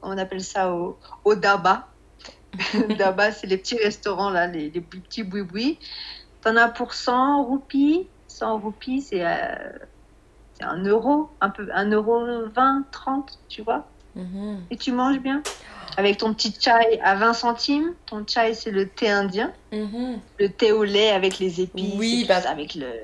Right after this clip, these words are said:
Speaker 2: Patrice m'a fait découvrir ça, c'est trop, trop bon.
Speaker 1: Ah, voilà, t'en as pour vingt centimes, ton café trente centimes. Ouais, tu vis bien, tu fais le calcul, euh,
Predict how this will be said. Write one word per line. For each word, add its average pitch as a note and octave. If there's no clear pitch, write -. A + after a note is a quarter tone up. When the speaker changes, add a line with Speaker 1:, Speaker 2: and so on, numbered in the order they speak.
Speaker 2:
Patrice G#3+
m'a F#3+
fait G#3+
découvrir G3
ça, -
c'est G3
trop, -
trop -
bon. C4
Speaker 1:
Ah, F#3+
voilà, C4+
t'en F#4
as G4
pour E4+
vingt F4+
centimes, F4
ton C4+
café C4
trente A#3
centimes. E4
Ouais, G4
tu -
vis B3
bien, E4+
tu -
fais A#3+
le A3+
calcul, C4+
euh, G#3